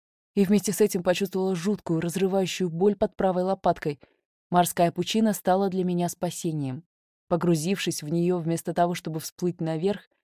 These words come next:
Я поплыла в обратную сторону, чувствуя, как вода становится частью меня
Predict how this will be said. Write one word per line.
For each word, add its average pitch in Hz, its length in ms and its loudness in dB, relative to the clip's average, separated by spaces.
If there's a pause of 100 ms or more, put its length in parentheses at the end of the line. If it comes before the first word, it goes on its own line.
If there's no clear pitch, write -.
(120)
Я 180 140 2
поплыла 185 400 2
в 196 80 4
обратную 180 400 2
сторону, 156 400 -2
чувствуя, 160 380 -2
как 170 200 -2
вода 170 220 2
становится 165 460 -4
частью 165 360 -2
меня 180 320 -2